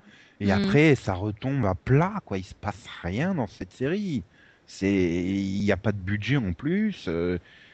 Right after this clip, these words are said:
Speaker 2: t'as vraiment l'impression que les scénaristes, euh, bah, ils ont improvisé le truc et ils ont aucune direction vers où aller, alors que pourtant, ils ont un matériel de base avec le bouquin. Donc,
Speaker 3: Oui. <laughs>
Speaker 2: euh,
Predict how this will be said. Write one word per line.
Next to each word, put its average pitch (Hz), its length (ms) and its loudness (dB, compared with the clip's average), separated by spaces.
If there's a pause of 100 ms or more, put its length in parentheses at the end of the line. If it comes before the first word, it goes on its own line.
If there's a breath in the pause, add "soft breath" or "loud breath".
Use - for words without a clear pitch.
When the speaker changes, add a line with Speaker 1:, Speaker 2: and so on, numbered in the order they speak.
(180 soft breath)
Speaker 2:
t'as 90 100 2
vraiment 117 260 4
l'impression 143 520 2
que - 100 -6
les 104 60 4
scénaristes, 98 680 0
euh, 87 340 2
bah, 82 280 2
ils 92 140 -2
ont 95 40 -2
improvisé 87 520 -2
le 82 60 0
truc - 340 -4
et 95 60 2
ils 85 140 -2
ont 87 60 -2
aucune 147 320 -4
direction 101 680 0
vers 92 180 0
où 98 160 0
aller, 165 300 2
alors 87 240 2
que - 80 -4
pourtant, 95 300 -4
ils 120 140 0
ont 101 40 4
un 92 80 4
matériel 92 460 2
de 92 100 -4
base 127 260 2
avec 92 220 0
le 90 60 -8
bouquin. 104 340 -2 (800 soft breath)
Donc, 214 160 2
Speaker 3:
Oui. 208 100 6
<laughs> - 280 10
Speaker 2:
euh, 269 40 4